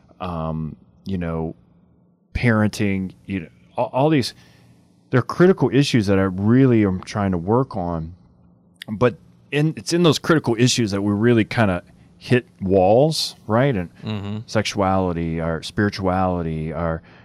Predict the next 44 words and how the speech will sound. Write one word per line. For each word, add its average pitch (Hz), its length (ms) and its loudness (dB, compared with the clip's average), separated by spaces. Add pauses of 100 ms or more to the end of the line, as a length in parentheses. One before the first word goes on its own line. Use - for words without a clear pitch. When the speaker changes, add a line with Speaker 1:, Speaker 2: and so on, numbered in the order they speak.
(200)
Speaker 1:
you 95 160 -4
know, 90 120 0
relationship 98 560 -2
with 92 100 -2
our 87 120 -4
spouse, 85 680 -4
parenting, 92 880 -4
you 92 80 -2
know, 87 60 -4
our 85 160 -4
finances, 92 960 -2
our 82 100 -4
communication, 104 1160 0
right? 101 260 -2 (340)
And 104 100 2
we're 101 100 2
like, 95 200 -4
"Why 120 160 -4
don't 117 180 0
I 110 60 -2
communicate 110 580 -4
well?" 87 260 -4
And, 85 80 -6
you 90 80 -2
know, 90 80 -2
it's - 140 -8
like, 92 100 -10
"Oh, 98 60 -4
I'll 98 140 -2
just 95 200 -8
try 95 140 -10
to 90 80 -6
work 104 200 -6
on 92 80 -6
that." 80 120 -8 (540)
And, 127 240 -2
and 135 160 2
then 165 180 2
ultimately, 147 520 4
like, 95 220 0
at, - 60 -6 (120)
at 98 140 -8
the 101 60 -8
big 110 280 0